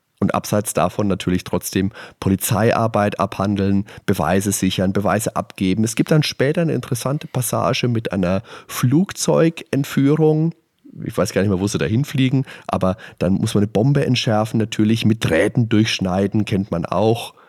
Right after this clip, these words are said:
Klassisch aus so Polizeiserien, da gibt's jetzt, gibt's ja auch jede Staffel mindestens einmal eine Bombe zu entschärfen. <laughs> Alles, was du erfolgreich machst, wird natürlich mit Punkten quittiert, ist auch ein klassisches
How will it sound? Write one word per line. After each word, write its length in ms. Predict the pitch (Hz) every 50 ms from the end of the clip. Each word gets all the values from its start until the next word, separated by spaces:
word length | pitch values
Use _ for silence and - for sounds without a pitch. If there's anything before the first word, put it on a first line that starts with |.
| _ _ _ _ _ _
Klassisch 440 | - - 67 - - - 113 107 -
aus 160 | - 123 117
so 80 | - 101
Polizeiserien, 880 | - - 98 98 - - 95 87 98 101 - - 95 95 110 117 107 101
da 60 | 98
gibt's 260 | - - - - - -
jetzt, 160 | 95 - - - - - _ -
gibt's 180 | 101 - -
ja 100 | - -
auch 120 | - 92 92
jede 240 | - 95 92 95
Staffel 320 | 98 - - - - 107 92
mindestens 340 | 98 95 101 107 113 113 -
einmal 360 | 85 87 92 95 85 82 110
eine 100 | 85 82
Bombe 260 | - 104 123 131 131
zu 140 | - - 113
entschärfen. 680 | 110 117 - - 113 107 107 113 113 - 110 113 113 - _ _ _ -
<laughs> 840 | - 165 - - - - - 254 208 - - - 202 - - - -
Alles, 260 | - - 107 110 -
was 120 | 110 107
du 80 | - -
erfolgreich 500 | 101 - - 110 113 113 - 101 107 113
machst, 240 | 98 92 - - -
wird 100 | 107 -
natürlich 320 | 92 - - 90 92 -
mit 140 | 95 - -
Punkten 380 | - 175 190 202 - - 165 165
quittiert, 440 | - - 135 - - 147 143 139 -
ist 80 | 120
auch 220 | - - 90 - -
ein 80 | 127
klassisches 540 | - - 107 110 - 113 - 110 110 - -